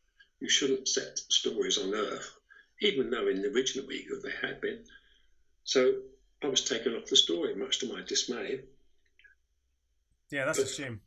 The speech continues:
Speaker 2: That's a shame because, you know, I mean, it, I think it takes time to, uh, to develop the character. And I, I always felt like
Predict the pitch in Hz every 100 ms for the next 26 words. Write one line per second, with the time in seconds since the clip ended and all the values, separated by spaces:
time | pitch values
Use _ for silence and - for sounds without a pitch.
0 | _ 160 147 156 165 156 123 - 139 -
1 | 151 151 131 127 139 135 - - 175 165
2 | - - 147 - - 131 135 123 113 110
3 | 113 110 107 104 107 104 117 120 123 117
4 | 117 113 110 101 104 104 113 - 123 156
5 | 156 - - 131 120 117 113 -